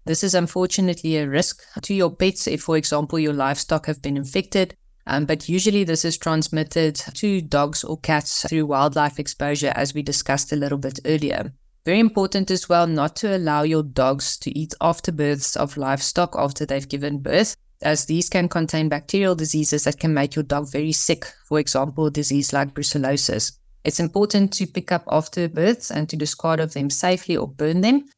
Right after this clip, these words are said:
And remember as a human to handle these with gloves as well, 'cause there are also bacteria in there that could potentially harm you as well. Ensure that in terms of things like afterbirths, that there's nothing lying around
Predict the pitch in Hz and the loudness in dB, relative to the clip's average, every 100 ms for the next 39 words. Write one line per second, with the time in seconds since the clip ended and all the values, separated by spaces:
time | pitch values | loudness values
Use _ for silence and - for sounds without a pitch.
0 | _ - - 160 160 160 185 185 - 170 | _ -10 -2 0 0 2 4 4 2 0
1 | 160 156 151 175 185 175 156 131 160 175 | 0 -2 -2 0 2 0 -2 -2 0 2
2 | 165 151 151 143 - 143 143 151 143 - | 2 0 0 -2 -2 0 -2 -2 -4 0
3 | 170 226 233 156 147 139 - 170 175 156 | 2 2 2 -2 0 0 0 0 0 -2
4 | 151 - 160 156 147 - 151 147 147 139 | -4 -2 0 2 0 0 -2 0 0 -2
5 | 139 143 - 147 147 - 151 147 131 147 | -6 -10 -6 -2 0 0 -2 -2 0 0
6 | 147 143 135 139 139 123 - - _ - | 0 -2 -2 -2 -2 -2 -6 -14 _ -20
7 | - 190 - - 226 202 170 165 160 175 | -12 -6 -2 2 4 6 4 4 2 2
8 | 175 170 160 - 170 160 151 147 - 160 | 0 2 -2 -2 -2 0 0 0 0 0
9 | - 160 151 151 - 147 - 156 156 156 | 0 -2 0 0 0 -2 0 0 2 0
10 | 143 - - 190 170 147 151 151 151 143 | -2 -6 -4 0 2 2 2 0 0 0
11 | 143 143 - | 2 0 -2